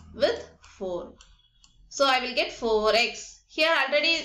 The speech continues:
it is eight. So if I multiply by one, I will get eight. So I will multiply this three X also along with one. Here I should multiply by eight to get the L C M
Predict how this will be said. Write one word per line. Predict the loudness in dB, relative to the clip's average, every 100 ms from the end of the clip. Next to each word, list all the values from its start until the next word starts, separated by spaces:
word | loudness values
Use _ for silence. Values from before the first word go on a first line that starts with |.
| -6
it | -2
is | -2 -2
eight. | 0 0 -2 -6
So | 0 4 6 6
if | 4 0
I | -4
multiply | -2 -2 -2 2 4
by | 4 4
one, | 2 2
I | 0 0
will | 0
get | 0 0
eight. | 2 2 0
So | -4
I | -2
will | -2
multiply | -4 -4 -2 -2
this | -2 -4
three | -2 -2
X | 0 -2
also | -2 -2
along | 0 0 -2
with | -6
one. | -2 -2 -2 -4 -14 _ _ _
Here | 0 2
I | 4 2 0
should | -2 -2
multiply | -2 -2 -2 2 2 2
by | 2 0 -2 -14 _ _ _ -4
eight | 2 2 2 0 0 0 -2 -8 -14 _
to | -8 0
get | 0 2
the | 0 2 0
L |
C | -2 -2 0
M | 0